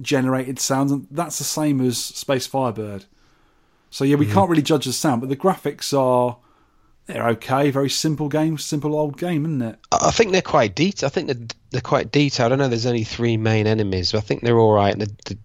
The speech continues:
Speaker 2: the animation's pretty good, and they're drawn by Mister Miyamoto himself, so they've got to be bit quality.
Speaker 1: Yeah, not
Speaker 2: But there's
Speaker 1: bad.
Speaker 2: no, there, there's no variation. But it was nineteen eighty, and Galaxian only had three enemies as well, so you can forgive it for that, really, can't you?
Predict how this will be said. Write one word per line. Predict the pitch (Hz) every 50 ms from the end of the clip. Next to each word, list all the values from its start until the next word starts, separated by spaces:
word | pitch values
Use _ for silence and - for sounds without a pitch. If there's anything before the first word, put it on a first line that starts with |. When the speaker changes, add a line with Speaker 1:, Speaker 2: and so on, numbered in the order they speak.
| -
Speaker 2:
the | - 117
animation's | 127 117 117 110 113 110 107 - - 107 92
pretty | - - 107 95 90 92
good, | 87 - 95 95 95 - - - - - - - -
and | - 123 120 127
they're | 127 123
drawn | 117 - 123 127 139 135 123 110 98 95 101 101
by | 98 120 110 101 101
Mister | 98 101 98 - - 98
Miyamoto | 92 95 92 95 92 92 92 90 90 - - 92 92
himself, | 90 87 85 - - - 90 87 87 90 - -
so | - - 92 90
they've | 85 92 90
got | - 101 92
to | 87
be | 80 - 87
bit | 82 - - 90 - -
quality. | - - 85 87 87 87 - - 87 92 98 - - - - - -
Speaker 1:
Yeah, | 233 247 190 120
not | 113
Speaker 2:
But | - 120
there's | 135 147 139 135
Speaker 1:
bad. | 143 143 - _ _ -
Speaker 2:
no, | 143 147
there, | 131 - _ -
there's | 139 139 139
no | 156 160 151 135
variation. | 120 123 117 113 110 110 110 110 110 110 - - 110 104 101
But | 98 110 110 -
it | 110 110 104 - -
was | 123 120 113 107 101
nineteen | 107 104 101 104 - - 110 104 98
eighty, | 101 101 101 98 - - 104 101
and | 98 95 95 95 - - - _ - - - -
Galaxian | - 101 95 98 98 - - - - 98 95
only | 95 95 95 92
had | 92 90 87
three | - - - 95 98
enemies | 98 95 95 92 92 90 92
as | 92 90 90
well, | 92 98 95 95 95 90
so | - - - 92 92
you | 90 87 85
can | - 92 92 90 90 - - - - - - - - - -
forgive | - - - 98 - 101 90 95
it | - -
for | - 101
that, | 98 95 - -
really, | - 92 90 92 92
can't | - - 101 101 95 92
you? | 92